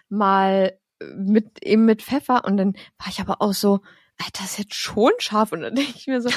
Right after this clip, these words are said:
„Was ist eigentlich mit mir los?“ Und ich kenne halt auch richtig viele, die so diese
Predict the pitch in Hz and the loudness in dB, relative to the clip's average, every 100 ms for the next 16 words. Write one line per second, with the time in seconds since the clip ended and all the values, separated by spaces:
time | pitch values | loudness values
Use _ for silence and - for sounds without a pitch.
0 | - 349 247 175 190 240 220 208 262 330 | -2 -2 0 2 4 4 4 4 4 4
1 | 254 240 196 202 - 214 220 208 208 190 | 4 2 -6 -8 -8 -4 -2 -2 -4 -6
2 | 214 - 226 - 226 233 - - _ 196 | -6 -8 -12 -4 -2 -2 -6 -20 _ -2
3 | 185 190 190 185 185 185 180 190 | 2 4 4 2 -2 -2 -2 -6